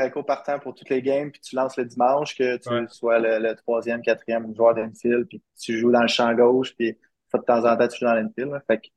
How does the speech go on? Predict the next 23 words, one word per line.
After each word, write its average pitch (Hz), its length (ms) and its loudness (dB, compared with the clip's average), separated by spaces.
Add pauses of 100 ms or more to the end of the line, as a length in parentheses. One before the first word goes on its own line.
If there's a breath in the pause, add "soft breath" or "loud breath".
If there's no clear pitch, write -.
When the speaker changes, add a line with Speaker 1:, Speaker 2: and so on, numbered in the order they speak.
(460 loud breath)
Speaker 1:
c'était, 135 220 2
c'était, - 280 0
c'était, 131 240 4
c'était 131 220 2
parfait 165 400 0
pour 156 120 -6
ce - 120 -10
moment-là, 135 400 -4
mais 147 100 -10
c'est 127 140 -8
vraiment 120 260 -6
l'année 117 220 -6
d'après, 117 340 -4
là, 117 160 -6
que - 100 -16 (840)
ça, 113 260 2
ça, 110 280 0
ça 113 160 -2
fait 113 80 -14
une 117 120 -8
petite - 120 -20
claque, - 260 -4
là. - 80 -12